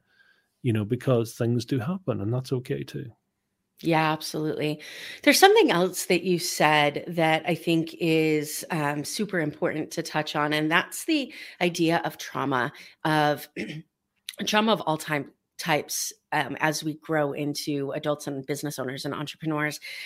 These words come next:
Speaker 2: is that we look at other people's lives and we say,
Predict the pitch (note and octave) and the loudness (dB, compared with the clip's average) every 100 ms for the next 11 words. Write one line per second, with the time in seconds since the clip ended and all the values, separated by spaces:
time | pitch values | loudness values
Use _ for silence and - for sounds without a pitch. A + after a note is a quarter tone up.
0 | - - A3+ G3 E3 - - E3+ G3 F3 | -10 4 6 6 2 -6 -10 4 6 6
1 | - E3 E3+ G3 G3 _ - F#3+ G#3+ A#3+ | 2 -2 0 0 0 _ -4 2 2 4
2 | F#3+ E3 D#3+ E3 D#3 D3+ C#3 - - F3+ | 2 2 -4 -6 -4 -4 -4 -6 -2 0
3 | G#3+ B2+ D#3 D#3 D#3 D#3+ D3 | 2 0 -4 -4 -4 -2 -2